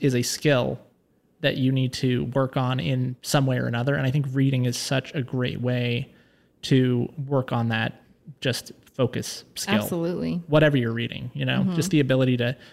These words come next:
Speaker 1: to turn your mind to something for an extended period of time is something that we seem to not do as much nowadays, not value as much. Things like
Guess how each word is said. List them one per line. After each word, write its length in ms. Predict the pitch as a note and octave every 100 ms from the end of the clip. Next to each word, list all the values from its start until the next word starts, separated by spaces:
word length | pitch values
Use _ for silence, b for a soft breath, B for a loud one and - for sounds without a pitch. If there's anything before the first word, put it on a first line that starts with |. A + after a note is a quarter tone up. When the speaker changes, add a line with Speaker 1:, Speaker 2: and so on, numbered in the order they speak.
| B -
Speaker 1:
to 80 | C3+
turn 180 | D#3
your 100 | C#3+ B2
mind 240 | B2 C3+
to 60 | C3
something 540 | D3 D3 D3+ D#3 E3+ _
for 400 | - C3 B2 A#2+
an 120 | B2
extended 460 | B2 - B2+ A#2+ -
period 320 | C3 B2 C3+
of 120 | B2
time 360 | C3 C#3 F3 G3+ B B B B -
is 100 | C3+
something 220 | C#3+ C#3
that 100 | C#3
we 140 | C#3 B2
seem 420 | - - D#3+ D#3+
to 580 | - C#3 C3 B2+ B2+ C3+ - _ _ _ D#3+
not 320 | C#3+ D3 C3
do 140 | D3
as 100 | E3
much 340 | G3+ G#3+ - -
nowadays, 480 | F#3+ G#3 G#3 G#3 F#3
not 160 | D#3+ C3+
value 300 | B2+ C#3+ C#3+
as 120 | C3+
much. 280 | D3 D3+ -
Things 180 | E3+ D#3+
like 260 | C#3 -